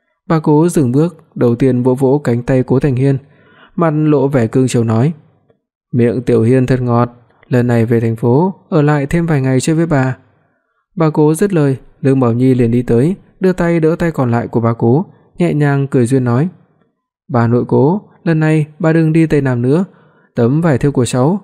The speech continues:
con phải nhờ bà chị bảo." Lương Bảo Nhi dứt lời, ánh mắt nhìn Lâm Khả Lan, trên mặt nở nụ cười tỏ vẻ hài lòng.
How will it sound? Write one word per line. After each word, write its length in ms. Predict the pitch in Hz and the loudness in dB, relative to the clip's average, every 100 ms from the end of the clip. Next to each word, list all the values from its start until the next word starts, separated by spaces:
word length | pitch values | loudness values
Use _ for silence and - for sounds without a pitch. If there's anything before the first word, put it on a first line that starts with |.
| _ | _
con 200 | - 180 | -4 -2
phải 140 | 170 160 | 0 0
nhờ 160 | 160 | 2
bà 160 | 156 156 | 2 0
chị 140 | 170 | 0
bảo." 320 | 156 147 131 151 _ _ _ _ _ _ - | 0 0 -2 -6 _ _ _ _ _ _ -4
Lương 220 | 151 139 | 0 0
Bảo 120 | 127 110 | 0 0
Nhi 160 | 120 | -2
dứt 200 | 120 180 | -2 0
lời, 220 | 156 127 117 _ - | 0 0 -2 _ -6
ánh 200 | - 165 | -2 0
mắt 140 | 196 | 0
nhìn 180 | 180 147 | 0 2
Lâm 180 | 143 147 | 0 0
Khả 160 | 131 | -2
Lan, 260 | 113 127 135 - - | -2 0 -2 -6 -20
trên 220 | - 147 | -4 0
mặt 180 | 135 127 - | 0 -2 0
nở 180 | 123 | 0
nụ 180 | 113 131 | 2 0
cười 320 | - 139 127 | 0 0 2
tỏ 180 | 120 127 | 2 0
vẻ 160 | 120 117 | 0 0
hài 140 | 117 | 0
lòng. 200 | 117 120 | 0 -2